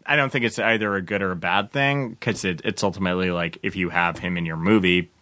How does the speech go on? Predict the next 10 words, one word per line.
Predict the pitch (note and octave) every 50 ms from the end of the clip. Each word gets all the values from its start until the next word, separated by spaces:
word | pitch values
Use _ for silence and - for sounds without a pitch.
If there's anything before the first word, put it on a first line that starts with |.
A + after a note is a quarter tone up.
| - - -
people | - F#2 - E2 E2
are |
probably | - - F2+ F2 F2 F2 E2+
going | D#2+ F2 E2+ E2+ D#2+
to | D#2+
go | E2 F2+ F2
see | E2+ - - A2 B2 B2
it. | G#2 F#2+ F#2 F#2 - - - - - - - _ _ _
Um, | - F#2+ F#2 F#2 F#2 F2+ F2+ F2+ F2 F2 F2 F2 F2 F2 F2 F2 F2+ F2+ F2+ F2 E2+ E2 -
but | G2 F#2+ F#2 F2+ F2+ - - - - - - -